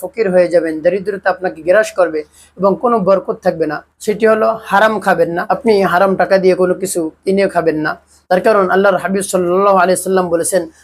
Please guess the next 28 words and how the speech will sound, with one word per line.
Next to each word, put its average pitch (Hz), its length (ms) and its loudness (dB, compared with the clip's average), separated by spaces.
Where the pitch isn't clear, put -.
"লা 202 160 2
ইয়াদখুলুল 196 520 0
জান্নাতা 180 600 2
জাসাদুন 175 540 0
গুজিয়া 165 340 0
বিল 156 200 -4
হারাম", 170 380 0
হারাম 208 220 0
বক্ষণকারী 190 600 0
শরীর 170 400 -4
জান্নাতে 180 360 0
প্রবেশ 180 420 -4
করবে 165 260 0
না। 151 180 -6
তাই 190 140 4
আপনি 175 220 0
যদি 202 180 -2
হারাম 175 340 2
খান, 160 220 -2
আল্লাহ 190 480 -2
রাব্বুল 180 220 2
আলামিন 180 440 2
আপনার 175 280 -2
শরীরকে 190 460 -4
জাহান্নামের 180 520 -2
মধ্যে 170 260 -2
ফেলে 160 200 -2
দিবেন। 139 280 -8